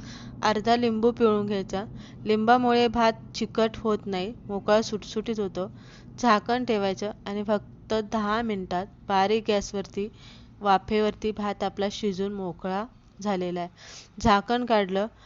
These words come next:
तर पूर्ण किचनमध्ये नाही तर पूर्ण घरामध्येच त्याचा घमघमाट सुटला, इतका छान असा वास दरवळलाय आणि बघू शकता एकदम मोकळा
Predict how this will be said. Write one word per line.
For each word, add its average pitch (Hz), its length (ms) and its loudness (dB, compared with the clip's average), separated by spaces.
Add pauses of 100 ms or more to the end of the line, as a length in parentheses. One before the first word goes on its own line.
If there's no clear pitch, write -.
(200)
तर 233 100 0 (100)
पूर्ण 247 440 0
किचनमध्ये 233 800 0
नाही 208 400 -2 (200)
तर 202 80 -6
पूर्ण 220 440 0
घरामध्येच 214 800 0 (100)
त्याचा 208 260 -4 (100)
घमघमाट 214 640 -4
सुटला, 190 400 -2 (160)
इतका 220 420 -4 (100)
छान 214 300 0
असा 214 260 0
वास 196 380 0
दरवळलाय 190 640 0 (480)
आणि 202 200 -2
बघू 202 340 2
शकता 185 460 -4 (180)
एकदम 220 840 0
मोकळा 208 640 0